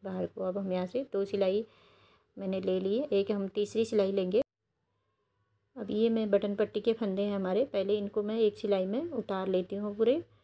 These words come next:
तब उसके बाद हम शोल्डर जॉइंट करेंगे। क्योंकि मेरे ये पहले आ रहे हैं, शोल्डर से पहले ये बटन पट्टी के फंदे हैं, तो मैं इनको उतार लूँगी दूसरी सिलाई में।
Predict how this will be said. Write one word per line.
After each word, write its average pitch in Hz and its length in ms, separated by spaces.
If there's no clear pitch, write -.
तब 214 120
उसके 214 260
बाद 208 240
हम 220 200
शोल्डर 196 480
जॉइंट 190 300
करेंगे। 196 300
क्योंकि 214 280
मेरे 202 160
ये 214 160
पहले 196 400
आ 190 140
रहे 185 120
हैं, 285 200
शोल्डर 185 380
से 190 140
पहले 196 300
ये 220 140
बटन 196 300
पट्टी 202 200
के 208 120
फंदे 190 280
हैं, 202 180
तो 220 140
मैं 214 160
इनको 202 320
उतार 196 300
लूँगी 190 260
दूसरी 202 320
सिलाई 196 280
में। 262 160